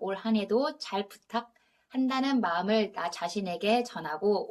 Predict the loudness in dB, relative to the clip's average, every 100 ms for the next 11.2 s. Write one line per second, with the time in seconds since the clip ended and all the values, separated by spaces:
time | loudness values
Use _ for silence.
0 | -8 -4 -2 0 0 0 0 0 0 -2
1 | -2 -4 0 0 0 -4 -2 0 -2 -8
2 | -20 _ _ 0 0 0 _ _ 0 0
3 | 0 0 -2 -2 -2 2 2 0 -6 -4
4 | -4 -4 -6 -12 -6 -4 -4 -4 -4 -8
5 | -10 -16 _ _ -2 0 0 -4 -4 -2
6 | 0 0 0 -4 -10 -8 -6 -4 -2 0
7 | 2 2 0 -4 -10 _ _ -10 -2 -2
8 | -4 _ -2 2 4 4 2 2 2 2
9 | 2 0 -2 -4 -6 -2 0 2 2 0
10 | 0 -2 -2 -6 -6 -8 -10 _ _ -6
11 | -6